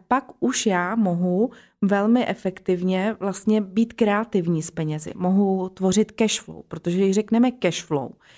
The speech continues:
tak je tam to slovíčko flow, proudit. Peníze jsou oběživo. To znamená, jestliže já je vezmu jako statický model, to znamená, mám je, nemám je, tak já je opravdu zítra nemusím mít. Ale jestliže řeknu, že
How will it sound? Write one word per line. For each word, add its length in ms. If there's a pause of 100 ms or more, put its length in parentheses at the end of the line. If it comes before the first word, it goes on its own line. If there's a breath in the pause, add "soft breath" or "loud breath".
(120 soft breath)
tak 160
je 60
tam 120
to 100
slovíčko 500
flow, 440 (100)
proudit. 540
Peníze 420
jsou 180
oběživo. 720
To 100
znamená, 500 (360 loud breath)
jestliže 480
já 220
je 80
vezmu 380
jako 400 (220 loud breath)
statický 880
model, 600 (100)
to 120
znamená, 480 (240 loud breath)
mám 320
je, 140
nemám 420
je, 200
tak 220
já 180
je 140
opravdu 360
zítra 520 (140)
nemusím 540 (100)
mít. 460 (500 soft breath)
Ale 200
jestliže 480
řeknu, 420
že 320